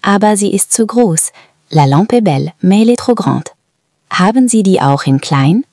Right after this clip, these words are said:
Avez-vous ça aussi en petit? Was kostet sie denn? Combien coûte-t-elle? Ich nehme sie. Je la prends. Super gemacht, du bist fantastisch. Heute haben wir gelernt, wie man im Baumarkt nach Dingen fragt.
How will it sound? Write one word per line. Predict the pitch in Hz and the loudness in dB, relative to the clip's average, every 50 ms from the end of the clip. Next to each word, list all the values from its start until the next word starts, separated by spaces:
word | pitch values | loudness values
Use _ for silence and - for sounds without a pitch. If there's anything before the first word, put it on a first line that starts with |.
| _ _ _ _ _ _ _ _ - | _ _ _ _ _ _ _ _ -4
Avez-vous | 160 151 147 147 139 131 135 147 196 233 | -2 -2 0 0 -2 -2 -2 -2 -2 -2
ça | - - 147 143 | -2 -2 -2 -2
aussi | 135 131 - - 147 131 | -2 -4 -4 -4 -2 -2
en | 135 | -2
petit? | - - 127 - - - 214 285 - _ _ _ _ _ _ _ _ _ | -2 -2 -4 -2 -2 -2 -2 -2 -4 _ _ _ _ _ _ _ _ _
Was | 208 196 233 269 - - | -4 -2 -2 -2 -2 -4
kostet | - 277 262 - - 160 143 - | -4 -4 -6 -4 -4 -4 -4 -2
sie | - 123 127 | -2 -2 -2
denn? | 123 123 123 143 - _ _ _ _ _ _ _ _ _ _ | -2 -2 -4 -6 -8 _ _ _ _ _ _ _ _ _ _
Combien | - - 175 160 147 143 139 | 0 2 2 4 4 2 0
coûte-t-elle? | 139 - 165 - _ - 135 139 185 262 339 _ _ _ _ _ _ _ _ _ _ _ | 0 0 -2 -4 _ -2 -2 0 0 0 -2 _ _ _ _ _ _ _ _ _ _ _
Ich | - 254 262 - - 254 | -2 -2 -2 0 0 2
nehme | 220 185 156 139 131 131 | 2 4 4 2 2 0
sie. | - - 147 147 _ _ _ _ _ _ _ _ _ - | -2 -4 -6 -8 _ _ _ _ _ _ _ _ _ -4
Je | 151 156 143 | -2 0 2
la | 139 165 196 | 2 2 0
prends. | - - - 165 151 - _ _ _ _ _ _ _ _ _ _ _ _ - | -2 -4 -6 -6 -6 -8 _ _ _ _ _ _ _ _ _ _ _ _ -6
Super | 170 156 170 196 240 - 233 214 175 | -2 0 0 0 0 0 0 0 0
gemacht, | 165 151 139 135 139 - - - - _ _ _ | 2 0 0 0 -2 -6 -10 -16 -20 _ _ _
du | - 175 160 147 | -2 -2 0 0
bist | 131 131 - - - | 0 -2 -4 -4 -4
fantastisch. | - 135 131 131 - - 226 - - - 143 127 123 - - - _ _ _ _ _ _ _ _ _ _ _ _ _ _ _ _ _ _ _ _ _ _ _ _ _ _ _ _ _ _ _ _ _ _ _ _ _ _ _ _ _ _ _ _ _ _ _ _ _ - 190 | -2 -2 -2 -2 -2 -4 -4 -2 -2 -2 -2 -2 -2 -4 -4 -6 _ _ _ _ _ _ _ _ _ _ _ _ _ _ _ _ _ _ _ _ _ _ _ _ _ _ _ _ _ _ _ _ _ _ _ _ _ _ _ _ _ _ _ _ _ _ _ _ _ -2 0
Heute | 185 175 240 262 - 277 247 208 | 2 2 2 0 0 -2 -2 0
haben | 208 196 185 180 175 160 | 0 0 2 2 2 2
wir | 165 156 | 2 2
gelernt, | - 156 143 139 127 131 147 180 226 240 - - - | 2 2 0 2 2 2 2 2 0 0 -2 -6 -6
wie | - 170 190 214 247 | -2 0 2 2 4
man | 254 254 254 240 | 4 2 2 2
im | - - 175 156 | 2 2 0 0
Baumarkt | 147 139 135 151 170 185 190 196 214 - - - - - | 2 2 2 2 2 2 2 2 0 -2 -4 -4 -2 0
nach | 160 156 - - | 0 0 0 0
Dingen | - 160 165 170 170 165 | 0 2 2 2 2 0
fragt. | - - 131 117 123 - - - - | -2 -4 -4 -4 -4 -6 -12 -16 -18